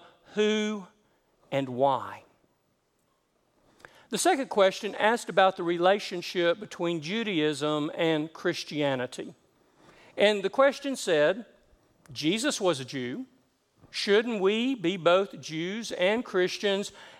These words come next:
at least observing the Jewish holidays?" It's a great question. Now, I'm not sure, this may have been a child just wanting to double up their holidays. I'm not sure about that. But when you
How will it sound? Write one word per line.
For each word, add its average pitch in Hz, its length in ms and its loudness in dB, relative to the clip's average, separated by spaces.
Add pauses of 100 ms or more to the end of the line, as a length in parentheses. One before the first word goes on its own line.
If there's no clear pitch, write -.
(120)
at 190 240 6
least 214 440 -2
observing 185 760 2
the 156 80 -2
Jewish 170 400 0
holidays?" 139 840 2 (1300)
It's - 100 -20
a 226 60 -4
great 202 240 4
question. - 520 -4 (480)
Now, 160 100 4
I'm 196 60 4
not 214 200 4
sure, - 180 -10
this 190 240 -2
may 233 120 6
have 208 100 4
been 190 120 0
a 165 60 -4
child 196 360 4
just 180 140 -6
wanting 190 180 0
to 139 60 -6
double 180 400 4
up 185 140 4
their 160 120 2
holidays. 185 580 6
I'm 175 120 4
not 170 160 0
sure 185 300 0
about 185 300 6
that. 196 340 4 (1700)
But 214 300 4
when 220 140 0
you 233 360 -2